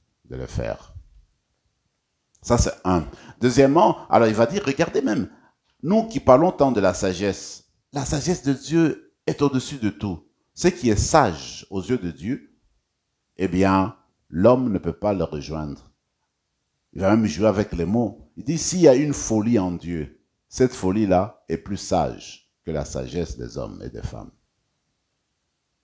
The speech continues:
Donc, pour dire que Dieu, en fait, s'il nous annonce la parole évangélique,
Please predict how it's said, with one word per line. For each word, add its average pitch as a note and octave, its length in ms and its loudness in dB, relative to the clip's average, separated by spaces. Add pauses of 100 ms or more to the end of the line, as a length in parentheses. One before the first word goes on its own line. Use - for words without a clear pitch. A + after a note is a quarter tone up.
(420)
Donc, F#2+ 200 -6
pour F2 140 -2
dire C3+ 180 -4
que F#2 80 -4
Dieu, G2 340 -2
en E2 120 0
fait, - 340 -4
s'il - 460 -8
nous D2+ 240 -6
annonce D#2+ 500 -4
la C#2 160 -4
parole D2 520 -4
évangélique, D2+ 1080 -6